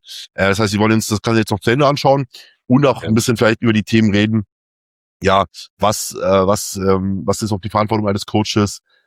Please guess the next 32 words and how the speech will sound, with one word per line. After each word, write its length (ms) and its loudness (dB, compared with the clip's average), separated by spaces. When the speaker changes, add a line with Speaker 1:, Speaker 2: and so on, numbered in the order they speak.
Speaker 1:
Ähm, 500 0
was 220 -2
sind 100 -12
die 140 2
Beweggründe, 720 2
warum 260 0
man 260 0
so 200 -2
einen 180 0
Cycle 460 0
einem 180 0
absoluten 240 -4
Beginner 260 2
aufschreibt? 600 -2
Ja, 140 0
und, 200 -4
ähm, 240 0
wir 80 -6
schauen 160 0
mal, 120 2
was 160 0
uns 100 -8
noch 80 -6
so 160 -2
Spannendes 340 -4
einfällt. 420 -8
Mike, 260 0
Speaker 2:
Genau. 260 2
Speaker 1:
ready 240 0
dafür? 460 0
Speaker 2:
Ah 80 0
ja, 160 0